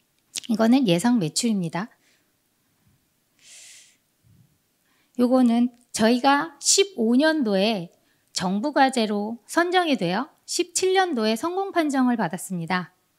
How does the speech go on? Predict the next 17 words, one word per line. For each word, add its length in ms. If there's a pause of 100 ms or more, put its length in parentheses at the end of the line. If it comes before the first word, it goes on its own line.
(500)
그때 640
삼천 540
스캐너와 720
저희 500
노바디 680 (340)
비교한 720
수치입니다. 800 (580)
삼천 760 (200)
스캐너가 800 (720)
한 360
육 180
프로 240
정도의 380
오차가 400
있었고요. 540
저희 260
거는 380